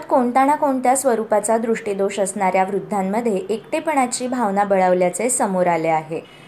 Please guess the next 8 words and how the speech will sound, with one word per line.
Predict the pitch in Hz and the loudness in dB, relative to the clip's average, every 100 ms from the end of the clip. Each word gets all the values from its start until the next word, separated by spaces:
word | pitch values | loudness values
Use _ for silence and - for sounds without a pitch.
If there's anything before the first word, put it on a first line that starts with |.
| - 220 | -10 0
जगातील | 247 240 233 269 269 247 | 4 4 4 2 -2 0
अंध | 233 226 | 2 2
लोकसंख्येपैकी | 277 277 247 247 247 233 254 233 226 226 180 - - | 4 2 0 -2 -2 0 0 2 0 -2 -6 -4 -2
एक | 277 285 | -2 -2
तृतीयांश | 311 269 262 240 240 262 - 214 | -4 -2 0 0 0 -2 -6 -2
लोकसंख्या | 202 196 214 220 208 220 208 | 0 0 -2 -2 -4 0 0
भारतात | 226 220 185 180 165 | 2 0 0 -2 0
आहे. | 170 160 | -4 -4